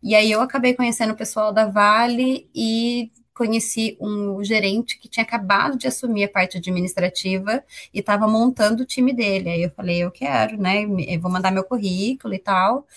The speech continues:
E aí foi muito legal, que ele falou, é, "Você, como já tem essa experiência com os moçambicanos, é super interessante, né, pra,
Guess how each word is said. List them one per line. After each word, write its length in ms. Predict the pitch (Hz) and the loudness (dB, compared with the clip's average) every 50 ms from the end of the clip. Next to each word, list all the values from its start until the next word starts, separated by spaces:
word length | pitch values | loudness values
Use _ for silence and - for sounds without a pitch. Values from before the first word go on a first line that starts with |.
| - - - - - _ | -20 -20 -20 -20 -12 _
E 100 | - 190 | 2 4
aí 140 | 190 196 202 | 4 4 4
foi 180 | 196 - 240 220 | 2 0 0 2
muito 260 | 208 202 202 202 233 | 2 2 0 0 -2
legal, 560 | 226 226 214 208 190 185 190 214 247 254 - _ | -4 -2 0 2 4 4 4 4 2 0 -4 _
que 120 | - 220 | -4 -4
ele 140 | 202 196 196 | -2 -2 -2
falou, 960 | - - 208 190 185 185 185 180 175 170 170 165 156 151 147 139 135 139 - - - | -4 -2 -2 0 2 2 2 2 2 2 2 2 2 0 0 0 -2 -4 -6 -6 -6
é, 340 | 165 160 160 165 156 156 151 | -4 -2 -2 -2 -2 -2 -2
"Você, 400 | 156 175 170 - - - 220 220 | -2 -2 -4 -4 -2 -2 -2 0
como 180 | 220 214 226 | 2 2 2
já 120 | 220 214 202 | 2 2 0
tem 160 | - 196 202 | 0 0 -2
essa 140 | 202 - 196 | -2 -2 -4
experiência 500 | 185 - - 185 170 180 190 - - 180 | -4 -4 -2 -2 0 0 -2 -2 -4 -4
com 200 | - - 220 233 | -2 0 0 0
os 120 | 240 - | 0 0
moçambicanos, 1000 | 220 202 175 - 196 185 170 160 - - 190 202 226 269 269 247 180 165 165 - - - - - - _ _ _ - | -2 -2 -2 -2 -2 -2 -2 -2 -2 0 2 4 4 4 2 2 0 0 -4 -8 -12 -18 -20 -20 -20 _ _ _ -6
é 380 | - 156 160 165 170 170 170 180 | -2 0 0 2 2 0 0 0
super 340 | - - - 226 - 262 262 | 0 0 -2 -2 0 0 2
interessante, 800 | 262 262 254 269 233 240 240 - - 214 208 214 233 - - | 2 2 2 2 0 0 0 2 2 2 2 2 0 0 -2
né, 200 | 202 190 196 220 | -2 0 0 0
pra, 300 | 220 - - 170 151 - | -2 -2 0 -2 -2 -2